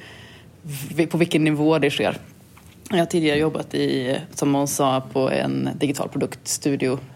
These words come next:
Eh, och då har jag jobbat med, liksom, bygga appar tillsammans med utvecklare. Och då handlar det ju om, liksom,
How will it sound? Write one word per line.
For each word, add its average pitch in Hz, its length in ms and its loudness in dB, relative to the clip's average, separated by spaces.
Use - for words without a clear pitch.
Eh, 135 240 -2
och 131 80 -4
då 139 80 2
har 143 220 2
jag 147 40 2
jobbat 147 360 0
med, - 60 -6
liksom, - 160 -10
bygga - 300 -2
appar - 600 -4
tillsammans 139 360 -6
med 143 100 -2
utvecklare. 143 480 -6
Och 180 80 4
då 160 120 6
handlar 160 260 4
det 156 60 4
ju 151 60 4
om, 139 140 2
liksom, 139 300 -4